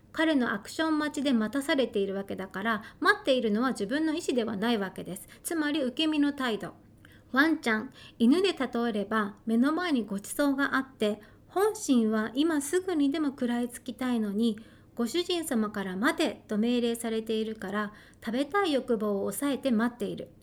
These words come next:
つまり待たされているわけです。ご主人に行動をコントロールされている時点で、犬の待ては受動的です。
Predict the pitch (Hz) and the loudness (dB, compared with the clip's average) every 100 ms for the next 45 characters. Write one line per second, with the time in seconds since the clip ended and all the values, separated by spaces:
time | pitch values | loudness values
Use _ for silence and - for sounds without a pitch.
0 | - - - - 339 311 240 214 202 220 | -20 -20 -14 -4 0 0 0 0 0 0
1 | 330 381 392 320 240 208 190 190 180 180 | 0 4 2 2 2 2 2 -4 -8 -8
2 | 196 - - - - - - - 254 254 | -10 -12 -18 -20 -20 -20 -20 -4 -2 0
3 | 359 330 269 214 208 262 285 285 269 277 | 0 2 2 2 0 0 2 4 2 0
4 | - 285 277 285 294 269 - - 202 202 | 2 2 2 2 0 -2 -6 -6 -4 -2
5 | 214 214 208 214 208 185 202 254 226 - | -2 0 -2 -6 -6 -6 -4 -4 -4 -8
6 | - - - - - - 247 302 320 294 | -20 -20 -20 -20 -6 4 4 4 2 0
7 | 302 208 208 208 175 208 240 233 226 220 | 0 -2 0 -2 -2 0 2 0 -2 -4
8 | 202 190 - | -6 -6 -10